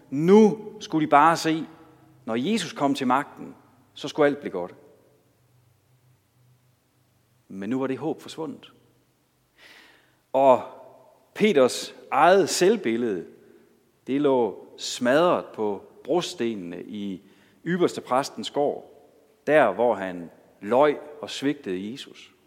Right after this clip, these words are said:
Uden mulighed for at kunne lime det her smadrede selvbillede sammen igen. Peter, han har set på sig selv, og så har han set på alt det, der var sket omkring ham. Han har set på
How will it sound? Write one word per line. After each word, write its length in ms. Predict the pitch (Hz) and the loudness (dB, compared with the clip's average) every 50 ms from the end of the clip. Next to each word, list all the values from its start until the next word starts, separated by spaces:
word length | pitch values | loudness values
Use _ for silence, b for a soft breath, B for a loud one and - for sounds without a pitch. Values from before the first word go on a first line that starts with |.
| _ _ _ _ _ _ _ _ _ _ _ _ _ _ _ _ _ _ _ _ | _ _ _ _ _ _ _ _ _ _ _ _ _ _ _ _ _ _ _ _
Uden 240 | 143 160 185 180 165 | 0 2 2 2 2
mulighed 400 | 151 165 180 165 127 123 131 120 | 0 0 0 -2 0 0 -2 -2
for 220 | - 135 127 123 | -2 -2 -2 -2
at 60 | 101 | -2
kunne 280 | - - 104 98 92 87 - - _ _ _ _ _ _ _ _ _ _ | -4 -8 -10 -10 -10 -12 -16 -20 _ _ _ _ _ _ _ _ _ _
lime 300 | - 95 113 113 113 110 | -8 -6 -4 -2 -2 -2
det 140 | 135 135 131 | -4 -4 -4
her 260 | 139 131 113 92 80 - - - - - _ _ _ | -4 -4 -4 -4 -6 -10 -18 -20 -20 -20 _ _ _
smadrede 760 | - - - - 104 104 110 127 147 147 131 113 101 92 92 - - - | -16 -14 -12 -8 -4 -2 -2 0 0 0 -2 -4 -4 -6 -8 -12 -18 -20
selvbillede 640 | - - - 127 127 143 139 - 107 107 110 107 95 | -14 -6 -4 -4 -4 -4 -6 -6 -6 -6 -6 -6 -6
sammen 420 | - 127 123 120 95 78 78 78 | -4 -6 -6 -6 -8 -12 -14 -14
igen. 220 | 82 82 82 87 - _ _ _ _ _ _ _ _ _ _ _ _ _ _ _ _ _ _ - - _ | -14 -14 -14 -16 -20 _ _ _ _ _ _ _ _ _ _ _ _ _ _ _ _ _ _ -20 -10 _
Peter, 180 | - 233 240 190 | 0 0 2 2
han 80 | 208 | 2
har 60 | 220 196 | 0 0
set 220 | - 254 247 - | 0 -2 -2 -2
på 100 | - 156 | -6 -8
sig 140 | 131 143 - | -10 -8 -4
selv, 240 | - - 233 226 220 - - - - - _ _ _ _ _ _ _ _ _ _ _ _ _ _ b b b b b b b b b b b b b b b b _ _ | 0 0 0 0 -2 -8 -18 -20 -20 -20 _ _ _ _ _ _ _ _ _ _ _ _ _ _ b b b b b b b b b b b b b b b b _ _
og 380 | - 156 160 160 156 147 135 123 - - - - - - - - - | 0 4 6 6 6 6 4 2 -4 -12 -18 -20 -20 -20 -20 -20 -6
så 120 | - 208 | -2 0
har 60 | 208 | 2
han 80 | 202 185 | 2 2
set 200 | - 233 226 - | 2 0 0 2
på 100 | - 175 | 4 6
alt 260 | 190 208 202 202 - | 6 6 6 6 6
det, 340 | 185 190 196 196 185 170 - | 6 6 6 4 2 0 0
der 60 | 156 | 0
var 60 | 156 | 0
sket 280 | - - - 226 202 160 | 0 -2 -4 -2 -2 -2
omkring 340 | 139 131 - - 220 202 - | -2 -2 -2 -4 -4 -4 -8
ham. 140 | - - - - - _ _ _ _ _ _ _ _ _ _ _ _ _ _ _ _ _ _ _ _ _ | -12 -20 -20 -20 -20 _ _ _ _ _ _ _ _ _ _ _ _ _ _ _ _ _ _ _ _ _
Han 120 | - 175 | -4 -2
har 80 | 190 180 | -2 -2
set 320 | 156 - 233 220 170 - | 0 2 2 2 0 0
på 320 | - 165 156 147 123 B | 2 2 2 2 2 B